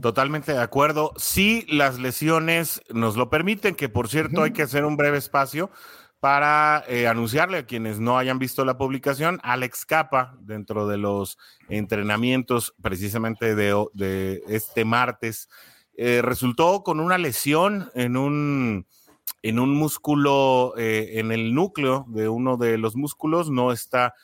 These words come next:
Speaker 1: confirmado si fue en las piernas, en los hombros o en qué situación. Sin embargo, salió Zac Taylor a, eh,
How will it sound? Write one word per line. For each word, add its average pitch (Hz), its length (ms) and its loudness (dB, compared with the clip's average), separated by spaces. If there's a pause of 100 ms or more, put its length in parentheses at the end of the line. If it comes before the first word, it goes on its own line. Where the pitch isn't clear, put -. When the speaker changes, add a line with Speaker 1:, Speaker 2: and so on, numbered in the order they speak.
(220)
Speaker 1:
confirmado 113 520 -2
si 107 100 -10
fue 117 160 -4
en 117 60 -2
las 117 160 -4
piernas, 120 460 -2
en 101 100 -8
los 98 200 -8
hombros 117 400 -4
o 101 140 -10
en 92 80 -12
qué 110 300 -4
situación. 135 440 -2 (220)
Sin 180 240 0
embargo, 175 540 0
salió 127 340 -2
Zac 131 300 -2
Taylor 135 420 0 (340)
a, 143 580 4
eh, 110 380 -4